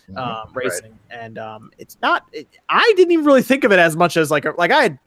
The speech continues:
Speaker 2: Mario Kart, and I'm like, "This is a racing game." And I played Diddy Kong, and I'd be like,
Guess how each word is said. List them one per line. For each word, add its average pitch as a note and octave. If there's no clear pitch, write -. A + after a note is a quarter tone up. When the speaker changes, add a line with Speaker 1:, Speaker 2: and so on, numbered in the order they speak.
Speaker 2:
Mario G#3+
Kart, D#3
and C#3+
I'm D3+
like, D#3+
"This D4
is E3
a E3+
racing G#3
game." C3+
And F#3+
I G3
played F#3
Diddy G#3+
Kong, D#3
and D3
I'd C#3+
be D#3+
like, D3